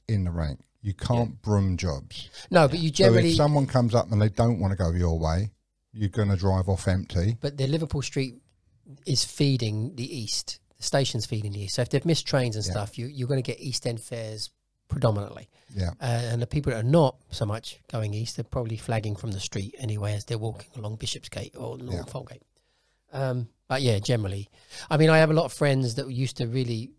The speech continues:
Speaker 3: the Liverpool Street and the Charing Cross, they, they really are worked quite badly by a few people little, doing a little bit of bad stunts. My friend used to walk along Charing Cross, get out of the cab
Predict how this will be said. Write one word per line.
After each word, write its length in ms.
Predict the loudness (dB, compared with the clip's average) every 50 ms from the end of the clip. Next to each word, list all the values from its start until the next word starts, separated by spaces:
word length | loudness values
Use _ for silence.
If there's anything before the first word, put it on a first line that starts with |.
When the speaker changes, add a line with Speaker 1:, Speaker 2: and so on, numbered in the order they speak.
| _ _ _ _ _
Speaker 3:
the 80 | 0 2
Liverpool 300 | 2 2 2 0 -2 -2
Street 320 | -2 0 0 2 2 0
and 180 | 0 -2 -2 -2
the 60 | -2
Charing 340 | 0 2 2 2 2 0 0
Cross, 480 | 0 0 2 2 2 2 0 -2 -4
they, 460 | -6 -6 -4 -2 0 0 0 0 -2 -2
they 160 | -4 -4 -2
really 280 | 0 0 0 2 2
are 140 | 2 2 2 2
worked 400 | 2 2 2 0 -2 -8 -18 -12
quite 280 | -8 -8 -8 -6 -6 -4
badly 320 | -2 -2 0 -2 -2 -6
by 180 | -6 -6 -6 -6
a 40 | -6
few 180 | -8 -10 -12 -10
people 300 | -8 -10 -10 -10 -10 -12
little, 380 | -10 -10 -10 -10 -10 -12 -14 _ _ _ _ _
doing 220 | -4 -4 -2 -2
a 20 | -2
little 160 | -2 -4 -4
bit 140 | -6 -8 -12
of 120 | -12 -12 -8
bad 240 | -6 -6 -6 -4 -6
stunts. 380 | -6 -6 -6 -6 -8 -6 -6
My 120 | -4 -4 -4
friend 220 | -2 -2 -4 -2
used 160 | -4 -6 -8
to 60 | -6
walk 180 | -6 -6 -6 -6
along 160 | -6 -6 -6 -6
Charing 260 | -6 -6 -6 -6 -6
Cross, 320 | -6 -8 -8 -8 -8 -10 -10
get 160 | -10 -8 -8 -8
out 80 | -10 -10
of 40 |
the 60 | -12 -14
cab 340 | -12 -8 -8 -8 -8 -8